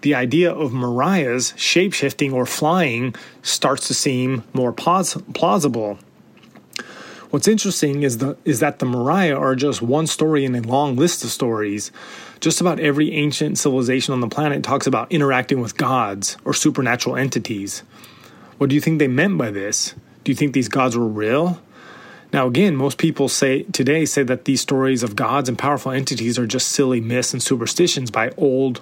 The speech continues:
primitive cultures, which may be true. But let me ask you this again. Who do you think built those advanced structures and how?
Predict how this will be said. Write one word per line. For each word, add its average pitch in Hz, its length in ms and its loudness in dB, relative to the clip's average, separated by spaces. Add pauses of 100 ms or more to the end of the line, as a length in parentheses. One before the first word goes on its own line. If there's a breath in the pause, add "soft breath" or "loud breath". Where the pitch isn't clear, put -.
(140)
primitive 113 460 -2
cultures, 117 560 -2 (720 loud breath)
which - 220 -2
may 117 140 0
be 110 120 -2
true. 151 480 2 (640 loud breath)
But 131 120 -2
let 110 120 -2
me 117 160 0
ask 113 240 0
you 117 80 2
this 110 180 -2
again. 139 380 2
Who 127 180 -2
do 123 60 2
you 127 80 2
think 123 260 -2
built 120 300 -2
those 113 460 0
advanced 113 680 -4
structures 127 720 -2
and 131 180 -6
how? 156 440 -2